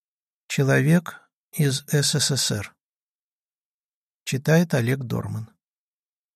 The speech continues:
Человек из С С С Р. Драма в пяти действиях. Действующие лица.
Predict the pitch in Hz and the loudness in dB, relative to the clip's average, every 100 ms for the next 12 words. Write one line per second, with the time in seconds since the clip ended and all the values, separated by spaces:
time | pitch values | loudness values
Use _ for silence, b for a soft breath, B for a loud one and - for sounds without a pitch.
0 | _ _ _ _ _ _ _ _ _ - | _ _ _ _ _ _ _ _ _ -2
1 | 131 127 147 170 - - _ _ 147 131 | 0 2 2 2 0 -16 _ _ -2 -2
2 | - - 143 - 127 139 - 120 101 - | -4 -2 0 0 -2 -4 -4 -4 -6 -12
3 | _ _ _ _ _ _ _ _ _ _ | _ _ _ _ _ _ _ _ _ _
4 | - 127 139 160 170 165 - 131 151 135 | -10 -2 4 6 6 4 -2 -6 -4 -2
5 | 120 107 - 127 - - _ _ _ _ | -4 -4 -6 -8 -12 -20 _ _ _ _
6 | _ _ _ _ _ _ _ _ _ _ | _ _ _ _ _ _ _ _ _ _
7 | _ _ _ _ _ _ 143 147 175 - | _ _ _ _ _ _ -2 2 2 2
8 | 165 160 - 147 131 98 - - - | 2 2 0 -2 -2 -4 -4 -6 -8